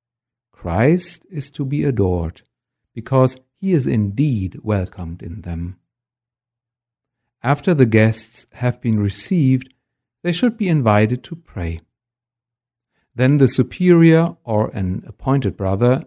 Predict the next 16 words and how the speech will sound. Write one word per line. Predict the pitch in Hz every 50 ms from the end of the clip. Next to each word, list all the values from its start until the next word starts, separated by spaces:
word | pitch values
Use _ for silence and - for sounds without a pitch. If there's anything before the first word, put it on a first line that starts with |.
| _ -
will | 143 147 151
sit | - - - 190 190 -
with | 95 85 -
them. | - 85 85 85 85 90 98 - _ _ _ _ _ _ _ _ _ _ _ _ _ _ _ _ _ _ _ _ _ _ _ _ _
The | 98 95
divine | 87 92 82 - 135 85 87 87 85
law | 85 92 101 107 113 120 123 127 127 139 160 _ _
is | - 120 113 120
read | 113 113 117 117 120 123 123 - _ _
to | - 127
the | 117 123
guest | 117 131 131 143 139 - - - - _ _ _ _ _ _ _
for | _ - 135 135
his | 147 143 -
instruction, | 160 151 - - - 165 160 156 160 - - - 101 98 95 98 101 - _ _ _ _ _ _ _ _ _ _ _ _ _ _ _ _
and | - 143 147 - -